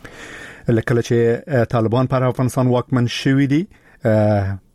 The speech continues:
د ملا هیبت الله اخوند، اه، نه څرګندونې کړي او، اه، نه هم په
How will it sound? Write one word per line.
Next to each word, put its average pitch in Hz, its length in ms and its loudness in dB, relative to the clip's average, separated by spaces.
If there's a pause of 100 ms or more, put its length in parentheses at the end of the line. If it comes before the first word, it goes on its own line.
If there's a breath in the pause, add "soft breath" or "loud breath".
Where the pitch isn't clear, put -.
د 107 80 0
ملا 104 460 2
هیبت 120 420 0
الله 107 500 2 (120)
اخوند، 110 680 -2 (360)
اه، 101 560 2 (220)
نه 117 180 2
څرګندونې 107 720 0
کړي 139 100 0
او، 139 300 2 (120)
اه، 104 160 2
نه 95 160 2
هم 120 320 0
په 131 280 0